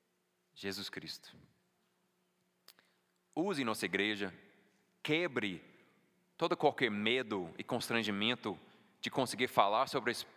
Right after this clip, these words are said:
pessoas da nossa eterna esperança em Ti. Não tem que ser super convincente. Uma vida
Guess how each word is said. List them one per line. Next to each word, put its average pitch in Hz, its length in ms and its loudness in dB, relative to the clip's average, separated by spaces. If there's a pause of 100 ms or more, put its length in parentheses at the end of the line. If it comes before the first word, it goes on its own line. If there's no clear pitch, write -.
(120)
pessoas 120 400 0
da 107 140 4
nossa 104 320 0 (640)
eterna 123 420 2
esperança 101 720 0 (260)
em 98 100 -10
Ti. 131 440 -2 (640)
Não 320 120 -6
tem 127 220 -2
que - 140 -10
ser - 580 -4
super - 300 -4
convincente. 107 1000 -4 (840)
Uma 139 260 2
vida 98 580 -4